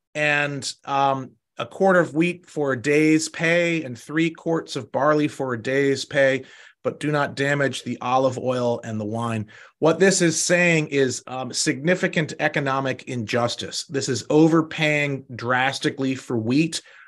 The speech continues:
overpaying drastically for food,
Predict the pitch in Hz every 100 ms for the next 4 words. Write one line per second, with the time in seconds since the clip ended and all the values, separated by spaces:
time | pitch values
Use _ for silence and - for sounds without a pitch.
0 | _ 135 143 143 139 143 139 123 104 117
1 | 123 131 - 139 131 127 117 - - -
2 | _ 131 117 113 110 - - 165 165 160
3 | -